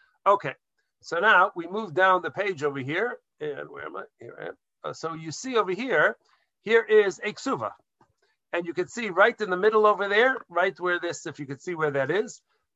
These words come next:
right by this, uh, the marker. So there is a tear in the ksuva.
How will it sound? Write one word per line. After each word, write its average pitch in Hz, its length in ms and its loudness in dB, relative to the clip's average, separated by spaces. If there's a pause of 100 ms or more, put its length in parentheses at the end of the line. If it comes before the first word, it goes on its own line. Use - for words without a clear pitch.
right 156 160 2
by 151 120 4
this, 143 280 -6
uh, 143 160 0
the 135 80 -4
marker. 190 480 4
So 185 220 -4
there 185 200 -2
is 202 480 -4
a 185 420 -2 (260)
tear 196 480 2
in 202 220 -4
the 190 160 -4
ksuva. 127 400 -8